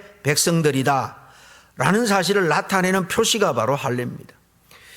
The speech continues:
바울은 진짜 할례는 육신의 행위로 나타난 것이 아니다. 이 육신적으로 그렇게 살을 베는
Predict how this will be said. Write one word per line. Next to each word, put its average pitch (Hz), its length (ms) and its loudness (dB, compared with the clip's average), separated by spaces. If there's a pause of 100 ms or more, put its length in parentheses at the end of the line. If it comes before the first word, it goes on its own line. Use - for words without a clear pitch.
(380)
바울은 175 680 0
진짜 214 420 0
할례는 147 540 0
육신의 208 560 0
행위로 202 680 0
나타난 135 600 -4
것이 127 260 -4
아니다. 127 840 -2 (1400)
이 139 360 -2
육신적으로 175 1080 0 (140)
그렇게 160 220 -8
살을 165 480 0
베는 139 440 0